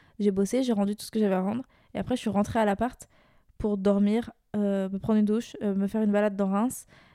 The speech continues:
Et, euh, et juste, je me suis dit, « Non, parce que ce soir, ça va être, on n'a plus rien à faire, donc ça veut dire que ça va être une soirée qui sera uniquement réservée à la vie sociale de, il va falloir qu'on cultive un truc entre nous. » Et j'ai pas du tout envie de créer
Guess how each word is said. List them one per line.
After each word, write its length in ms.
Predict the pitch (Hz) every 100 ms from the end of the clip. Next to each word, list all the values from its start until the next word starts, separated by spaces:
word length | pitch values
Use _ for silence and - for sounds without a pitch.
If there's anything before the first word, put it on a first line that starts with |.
| _ -
Et, 220 | 202 196
euh, 260 | 190 190 196 - _ _ _ _ _ -
et 120 | 202
juste, 240 | 214 311
je 40 | 240
me 80 | 214
suis 180 | -
dit, « 220 | 196 254 - _
Non, 140 | 208 285
parce 160 | 277 -
que 60 |
ce 220 | 202 -
soir, 420 | 214 240 262 294 - _ _
ça 160 | -
va 80 | 208
être, 200 | 208 - - -
on 60 |
n'a 100 | 208
plus 160 | 196 269
rien 140 | 285
à 80 | 240
faire, 160 | 254 262
donc 120 | 220
ça 120 | 214
veut 80 | 202
dire 120 | 254
que 80 | -
ça 80 | 208
va 60 |
être 140 | 190 202
une 80 |
soirée 280 | 202 196 220
qui 120 | -
sera 240 | - 185 196 - - _
uniquement 400 | 277 311 294 294
réservée 420 | 262 247 240 240 -
à 100 | 202
la 100 | 180
vie 140 | 196
sociale 380 | 233 220 247 233
de, 160 | 220 226
il 80 | 202
va 80 |
falloir 220 | 196 202 -
qu'on 100 | 185
cultive 380 | - 220 -
un 80 | 220
truc 180 | - 226
entre 240 | 226 -
nous. » 160 | 220 262 _ _ _ _ _ _ _ _ _ -
Et 80 |
j'ai 140 | 208 208
pas 160 | 285
du 140 | 269 277
tout 140 | 285 247
envie 240 | 240 262
de 100 | 240
créer 520 | - - 247 254 269